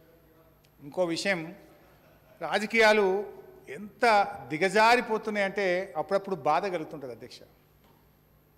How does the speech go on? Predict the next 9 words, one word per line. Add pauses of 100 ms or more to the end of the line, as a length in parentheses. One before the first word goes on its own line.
(460)
మొన్న (720)
ముఖ్యమంత్రి
గారు (760)
ఈ
సభలో
అనౌన్స్
చేసినారు, (2250)
గతంలో
మేము